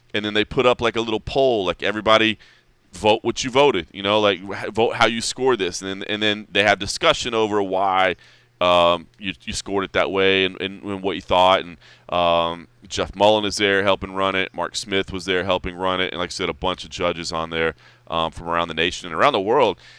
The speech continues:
And, uh, and it was cool, man. And, and, and on some of 'em, we all,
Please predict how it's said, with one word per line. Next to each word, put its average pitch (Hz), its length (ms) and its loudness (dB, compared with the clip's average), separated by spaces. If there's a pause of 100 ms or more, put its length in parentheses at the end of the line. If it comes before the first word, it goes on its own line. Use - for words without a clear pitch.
(120)
And, 95 240 0
uh, 90 240 6 (140)
and 151 100 4
it 208 60 6
was 226 140 -2
cool, 294 240 2
man. 131 200 2
And, 135 140 0
and, 131 260 -2
and 139 220 -4 (160)
on 135 140 4
some 170 240 2
of 190 120 0
'em, 214 120 -2
we 151 100 -2
all, 135 400 6